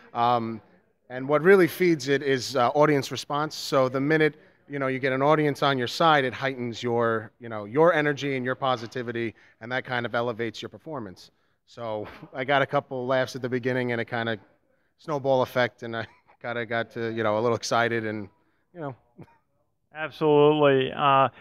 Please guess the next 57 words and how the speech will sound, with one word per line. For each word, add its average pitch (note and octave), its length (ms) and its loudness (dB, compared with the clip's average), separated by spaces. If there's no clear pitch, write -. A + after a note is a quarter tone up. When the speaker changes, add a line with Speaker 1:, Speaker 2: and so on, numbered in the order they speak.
Speaker 2:
what A#3 180 6
is A#3+ 160 2
it G#3+ 60 8
like? F3 260 6
You're, G3+ 300 8
uh, E3+ 640 6
kind, F3 320 2
it E3+ 100 -4
must F#3 160 -2
have - 60 -14
been G3+ 100 2
kind F3 220 6
of E3+ 120 6
like D#3+ 160 8
one E3+ 160 4
of E3+ 80 8
the D#3 60 8
leaders D3+ 500 6
in D3 120 2
the C#3 80 2
cast. D3 560 6
Uh, C#3+ 60 8
you C3 140 6
had, C3 280 6
uh, B2+ 160 8
a B2+ 40 -8
lot C#3+ 220 8
of D3 60 4
different C#3 300 6
age C#3 260 6
groups. C#3+ 340 4
You C#3+ 60 6
had B2 140 4
youngsters. C#3 720 4
You C3 100 4
had, B2 240 6
uh, A#2+ 220 8
people C3+ 420 0
in B2+ 60 -2
college, C3 460 8
just C3 180 2
out C3 160 8
of B2+ 80 2
college, C3 480 4
performing. C3 640 0
Uh, B2+ 280 2
what G3+ 160 8
was B3+ 180 2
it F#3+ 60 6
like D3 420 8
just, - 340 -2
uh, C3+ 140 4
watching D#3+ 400 2
the C#3 100 2
cast C#3+ 400 4
come C3+ 220 0
together? B2+ 420 4